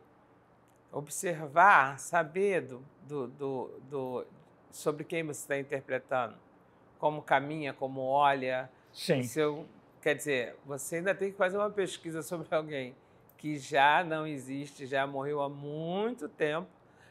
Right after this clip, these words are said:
Speaker 1: então, você tem que fazer a pesquisa somente através do que você
Speaker 2: Sim.
Speaker 1: tem por escrito, né?
Speaker 2: Sim, você tem de mais ou menos fazer o que a gente chama gênese do personagem. Você tem de fazer o personagem nascer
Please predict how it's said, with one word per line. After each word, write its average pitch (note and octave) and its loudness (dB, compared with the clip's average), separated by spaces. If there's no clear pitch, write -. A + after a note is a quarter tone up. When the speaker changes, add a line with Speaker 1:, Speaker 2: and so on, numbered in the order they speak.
Speaker 1:
então, E3 4
você F#3 -2
tem F3 -4
que - -14
fazer E3+ 4
a E3 2
pesquisa F3+ -6
somente G#3 0
através F#3 2
do - -14
que - -18
você G3+ -4
Speaker 2:
Sim. F#3 2
Speaker 1:
tem G3+ 2
por G#3+ -8
escrito, D3+ -6
né? A#2 -4
Speaker 2:
Sim, D#3 4
você D#3 2
tem A3+ 0
de A#3 -2
mais F#3 6
ou F#3+ 6
menos F3 4
fazer C#3+ 2
o D#3+ 2
que E3 0
a D#3 4
gente C#3+ -2
chama E3 0
gênese D3 6
do C#3 0
personagem. G2+ 0
Você A2+ -2
tem D3+ -2
de C#3+ -10
fazer D#3+ -2
o E3 -6
personagem E3 -4
nascer F3 -2